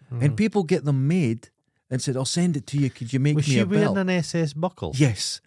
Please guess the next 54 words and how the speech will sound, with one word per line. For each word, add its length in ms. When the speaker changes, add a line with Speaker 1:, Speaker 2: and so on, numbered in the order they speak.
Speaker 1:
And 160
I'm 140
like, 240
I'm 200
like, 200
"Well," 220
and 160
I 80
could 180
understand 600
that 80
someone 480
just 260
saw 440
a 60
buckle, 500
went, 120
"That'll 440
be 60
Speaker 2:
Yeah. 60
Speaker 1:
ideal. 300
It's, 220
it 240
looks 260
cool, 380
whatever." 460
And 220
they 60
Speaker 2:
Mm. 40
Speaker 1:
didn't 200
really 200
know 420
because 320
on 100
some 240
of 60
the 60
covers 340
it 60
was 120
taken 340
off 240
and 120
others 320
it's 120
Speaker 2:
Ah, 220
Speaker 1:
there, 140
you 100
know. 80
Speaker 2:
okay. 160
Speaker 1:
But 220
a 60
Speaker 2:
Didn't 120
Speaker 1:
lot 80